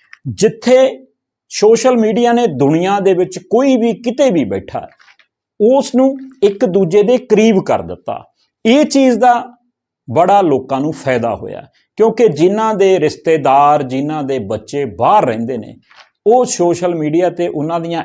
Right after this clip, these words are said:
ਐਕਟੀਵਿਟੀਆਂ ਦੇਖਦੇ ਨੇ, ਉਹਨਾਂ ਨਾਲ ਰਾਬਤਾ ਕਾਇਮ ਕਰ ਲੈਂਦੇ ਨੇ।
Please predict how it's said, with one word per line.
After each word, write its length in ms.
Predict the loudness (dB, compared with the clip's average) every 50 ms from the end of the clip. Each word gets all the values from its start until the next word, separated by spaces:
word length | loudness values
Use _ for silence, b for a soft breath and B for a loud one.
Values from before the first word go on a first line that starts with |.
| -4 -4
ਐਕਟੀਵਿਟੀਆਂ 720 | -4 -4 -4 -2 0 0 0 0 -2 -4 -6 -8 -8 -8
ਦੇਖਦੇ 380 | -8 -8 -10 -10 -12 -16 -18 -18
ਨੇ, 200 | -16 -18 -18 -20 b b b b b b _ -2
ਉਹਨਾਂ 280 | -2 0 2 2 2
ਨਾਲ 200 | 2 2 2 2
ਰਾਬਤਾ 540 | 2 2 2 2 2 2 0 0 0 0 0
ਕਾਇਮ 300 | 0 -2 -4 -4 -4 -4
ਕਰ 200 | -4 -6 -6 -6
ਲੈਂਦੇ 320 | -8 -10 -12 -14 -14 -16 -18
ਨੇ। 180 | -18 -20 -20